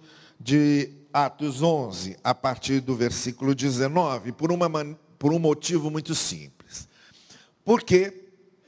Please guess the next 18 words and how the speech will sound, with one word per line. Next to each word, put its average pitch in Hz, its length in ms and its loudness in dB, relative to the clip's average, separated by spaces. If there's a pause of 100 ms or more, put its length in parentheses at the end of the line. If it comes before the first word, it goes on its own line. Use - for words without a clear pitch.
(360)
como 143 260 6
igreja, 117 680 -4 (560)
e 107 140 -2
esse 127 400 -2
é 101 120 -2
o, 95 40 -4
o 95 320 -8
objetivo 101 600 -2
da 104 120 -2
igreja, 104 480 -6
não 117 80 -4
é? 139 180 -4
Ser 151 380 0 (340)
instrumento 165 1040 0
na 190 140 0
mão 185 180 0
de 175 140 -2
Deus 147 560 -2